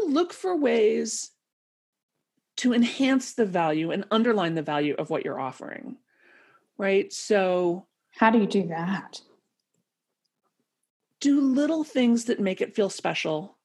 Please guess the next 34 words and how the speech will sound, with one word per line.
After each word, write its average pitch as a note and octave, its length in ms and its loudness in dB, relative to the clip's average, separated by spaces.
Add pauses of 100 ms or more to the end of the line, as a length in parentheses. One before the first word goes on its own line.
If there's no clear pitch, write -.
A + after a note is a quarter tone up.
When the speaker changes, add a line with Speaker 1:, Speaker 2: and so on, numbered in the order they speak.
(600)
Speaker 1:
to F3 120 -4
them, D3+ 320 -6 (1120)
that E3+ 160 -2
preferably F#3 380 -2
don't E3 260 -2
take E3+ 180 -8
too F3+ 100 -6
much D3+ 180 -6
time C#3 200 -4
for - 160 -12
you. B2 160 -4 (600)
So F3 880 2 (1600)
send F#3 220 4
them G3 80 2
a G#3 60 4
little G3 160 4
welcome E3+ 320 2
gift. B3+ 500 -2 (140)
We A#3 100 0
send C4 180 4
these B3+ 140 2
mugs, G3 580 0 (140)
right? A#3 400 0 (1080)
I G3+ 120 4
call A#3 180 2
these A#3 120 2
the A#3 120 4
eighty G#3 140 4
thousand G#3+ 240 2
dollar G#3 160 2
mugs G#3 600 0
because, - 400 2 (180)
<laughs> D#5+ 160 -6
like, - 260 0